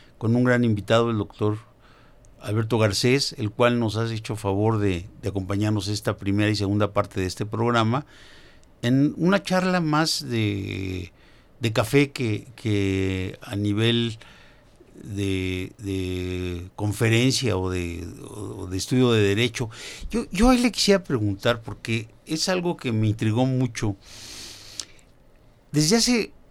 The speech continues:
ocho años o diez años, el doctor Franco Guzmán se opuso totalmente a los juicios orales.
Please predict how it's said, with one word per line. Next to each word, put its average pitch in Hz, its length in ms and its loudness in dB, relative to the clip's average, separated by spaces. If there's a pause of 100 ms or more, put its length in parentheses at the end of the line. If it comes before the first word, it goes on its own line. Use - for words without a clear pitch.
(120)
ocho 160 320 4
años 127 300 4
o 104 40 2
diez 113 300 2
años, 104 500 0 (880)
el 117 100 -2
doctor 139 280 2
Franco 175 360 0
Guzmán 113 560 -2 (140)
se - 180 0
opuso 135 480 -2
totalmente 147 800 0
a - 20 -4
los 92 140 -8
juicios 110 400 -6
orales. 185 480 -8